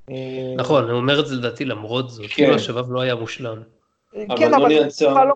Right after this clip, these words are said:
Speaker 1: מזכיר את זה, הם כאילו מתעלמים מזה, הוא מדבר על היכולת שלו להביע רגשות בלי קשר לשבב.
Speaker 3: אה, כן, אבל נוני אנסונג, שבפרק שהוא תיאר את השבב, הוא אמר שהוא אומר, אם זוכר, הוא אמר שזה basic emotions.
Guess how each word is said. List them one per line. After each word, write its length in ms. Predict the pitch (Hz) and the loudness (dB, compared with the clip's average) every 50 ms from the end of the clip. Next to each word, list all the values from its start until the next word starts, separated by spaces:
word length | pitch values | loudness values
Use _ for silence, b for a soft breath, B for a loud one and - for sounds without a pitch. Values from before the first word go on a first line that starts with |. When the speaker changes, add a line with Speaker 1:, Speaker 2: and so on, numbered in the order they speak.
| - | -2
Speaker 1:
מזכיר 380 | 262 - - - - 277 269 262 | -6 -10 -8 -8 -6 0 2 2
את 100 | 240 165 | 2 2
זה, 100 | 160 165 | 0 -2
הם 80 | 156 156 | -2 -4
כאילו 200 | 156 - 208 214 | -6 -8 -10 -8
מתעלמים 360 | 214 220 220 214 190 185 202 202 | -6 -2 -2 -2 -2 -2 -2 -4
מזה, 180 | 196 175 165 | -2 -2 -2
הוא 60 | 156 | -4
מדבר 340 | 151 147 139 156 147 175 185 | -4 -2 -2 0 0 2 2
על 100 | 202 190 | 2 2
היכולת 400 | 165 156 156 - 185 190 196 190 | 2 0 0 0 0 0 0 -2
שלו 180 | - 180 165 160 | -2 -2 -2 0
להביע 280 | 151 147 147 165 175 | 0 0 0 0 -2
רגשות 440 | 170 170 151 147 143 - 175 180 175 - _ _ _ _ | -2 -4 -6 -6 -6 -4 -4 -4 -4 -8 _ _ _ _
בלי 160 | 151 156 165 | -4 -4 -4
קשר 320 | 160 - 170 170 - 170 143 | -2 -2 -4 -4 -4 -6 -6
לשבב. 420 | 139 127 - 131 120 127 127 113 - _ _ _ _ _ _ _ _ _ _ - - b b b b b b _ _ - | -6 -8 -8 -8 -6 -6 -6 -8 -8 _ _ _ _ _ _ _ _ _ _ -20 -20 b b b b b b _ _ -4
Speaker 3:
אה, 260 | 120 113 110 107 107 110 | -2 0 0 0 -2 -2
כן, 160 | - 123 113 113 | -2 0 0 0
אבל 240 | 107 104 113 113 | -2 0 0 0
נוני 260 | 117 127 135 135 135 127 | 2 2 0 2 0 0
אנסונג, 360 | 120 120 - 135 131 131 123 | -2 -2 -2 -2 -2 -2 -2
שבפרק 680 | - 120 113 107 104 107 107 - 123 117 117 113 113 | 0 2 2 2 0 -2 -4 0 0 0 0 0 -4
שהוא 180 | - - 113 107 | -4 -8 -8 -8
תיאר 380 | - 123 123 147 151 139 120 | -4 -2 0 0 0 0 0
את 60 | 104 | -2
השבב, 200 | 113 110 - 110 | -4 -4 -2 -2
הוא 220 | 110 107 107 107 107 | -4 -2 -2 -4 -4
אמר 240 | 110 120 135 139 135 | -2 0 0 0 -2
שהוא 220 | - - 131 123 | -4 -2 -2 -2
אומר, 560 | 120 117 117 123 120 117 117 117 117 113 113 | -2 -2 0 0 0 0 0 0 -2 -2 -2
אם 80 | 113 113 | -2 -2
זוכר, 220 | 117 113 113 117 | -4 -4 -2 2
הוא 120 | 117 113 113 | 2 2 2
אמר 100 | 113 113 | 2 0
שזה 260 | - 117 113 110 107 | -2 -2 0 0 0
basic 460 | 107 107 117 139 151 151 160 - 110 | 0 2 2 2 2 2 0 -2 -4
emotions. 480 | 117 107 98 90 - - 110 92 - | -4 -6 -6 -8 -8 -10 -12 -12 -12